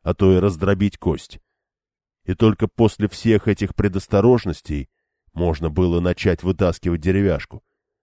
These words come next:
Зачастую девушки работали подвое, налегая сильнее и сильнее до тех пор, пока кусок не поддавался. Работа шла медленно,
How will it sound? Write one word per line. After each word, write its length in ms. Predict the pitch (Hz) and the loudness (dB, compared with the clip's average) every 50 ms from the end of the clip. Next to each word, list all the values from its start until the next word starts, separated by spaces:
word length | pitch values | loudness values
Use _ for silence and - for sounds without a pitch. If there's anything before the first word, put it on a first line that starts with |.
| _ _ _ _ _ _ _ - | _ _ _ _ _ _ _ -10
Зачастую 600 | 78 85 104 - - 127 - - - 151 156 151 | -6 -6 -4 -2 -2 -4 -2 2 6 6 6 6
девушки 420 | 127 131 156 151 143 131 - - | 6 4 4 4 4 2 2 2
работали 480 | 143 135 135 135 139 143 139 147 139 151 | 4 4 6 6 6 6 6 6 2 2
подвое, 560 | - _ - 175 170 151 107 98 95 92 90 | 2 _ 6 6 6 6 4 2 2 2 2
налегая 500 | 92 98 98 101 101 92 110 117 117 117 | 2 2 2 2 2 4 4 6 6 6
сильнее 680 | 110 - - - 113 117 120 127 131 135 135 131 127 | 4 2 0 0 0 2 2 4 4 6 8 8 8
и 140 | 127 - 120 | 6 6 2
сильнее 480 | 120 - - 127 123 123 131 127 127 120 | 0 2 2 2 4 4 6 6 6 6
до 160 | 104 127 127 | 6 6 4
тех 340 | - - - 156 160 - - | 4 4 2 2 2 2 0
пор, 280 | - 104 98 82 78 - _ _ _ _ _ _ | 2 4 4 4 2 -2 _ _ _ _ _ _
пока 280 | - 95 95 - 107 98 | 0 0 2 2 2 2
кусок 420 | - - 110 - - 117 104 - 107 | 2 2 2 6 6 6 6 4 2
не 80 | 107 | 0
поддавался. 840 | 104 - 123 110 107 104 143 151 147 139 117 98 87 - - 82 76 - _ _ _ _ _ _ _ _ _ _ _ _ - | 2 2 0 2 4 4 6 6 8 8 6 6 4 0 -4 -8 -8 -10 _ _ _ _ _ _ _ _ _ _ _ _ -8
Работа 480 | 80 78 82 90 92 110 110 98 98 | -6 -4 -2 0 2 2 4 2 2
шла 240 | 90 - 107 101 98 | -2 -2 0 0 0
медленно, 640 | 95 95 113 123 117 95 85 76 62 57 - - | 2 2 2 2 2 0 -4 -8 -8 -10 -16 -20